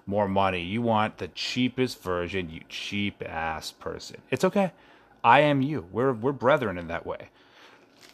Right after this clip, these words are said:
But how has Amazon, if you're actually just being fair to them and looking at them through the lens of antitrust, how have they fared? So like Google and Facebook and Apple, Amazon operates essentially a marketplace, right? And I say essentially because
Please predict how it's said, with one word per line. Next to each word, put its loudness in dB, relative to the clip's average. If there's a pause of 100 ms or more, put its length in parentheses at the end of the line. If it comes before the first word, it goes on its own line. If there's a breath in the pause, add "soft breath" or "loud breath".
(320)
But 2 (800)
how 0
has 2
Amazon, 2
if -8
you're -6
actually 0
just 0
being 2
fair 0
to -8
them -4
and -10
looking -6
at -2
them -2
through -4
the -6
lens 0
of -6
antitrust, -2 (180 soft breath)
how 6
have 4
they -4
fared? -12 (880 loud breath)
So 6
like 4 (840 loud breath)
Google 4
and -2
Facebook -2
and -8
Apple, -6
Amazon -2
operates -2
essentially 2
a 4
marketplace, -8
right? 4
And 2
I 4
say 4
essentially 2
because -2